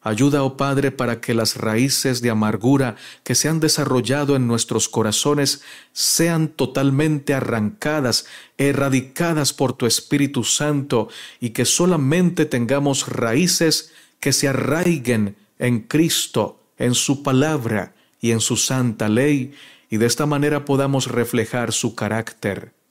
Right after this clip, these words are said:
para que sea glorificado tu nombre. Bendice a cada persona que escuche este mensaje, porque oramos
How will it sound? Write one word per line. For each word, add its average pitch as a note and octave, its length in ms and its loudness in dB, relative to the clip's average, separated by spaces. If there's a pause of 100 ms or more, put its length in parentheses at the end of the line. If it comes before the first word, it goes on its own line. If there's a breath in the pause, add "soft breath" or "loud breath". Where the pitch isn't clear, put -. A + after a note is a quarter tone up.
(500)
para G#2+ 240 -2
que C3+ 80 -4
sea C3 240 0
glorificado A#2 800 -2
tu A2+ 100 -4
nombre. G2+ 540 -4 (680)
Bendice C3 460 0
a A#2+ 40 -2
cada D3+ 300 -4
persona G#2+ 600 -4 (220)
que A#2 120 2
escuche A2+ 500 -2
este G#2+ 180 -2
mensaje, G#2 680 -6 (540 loud breath)
porque A2+ 300 0
oramos B2 760 -2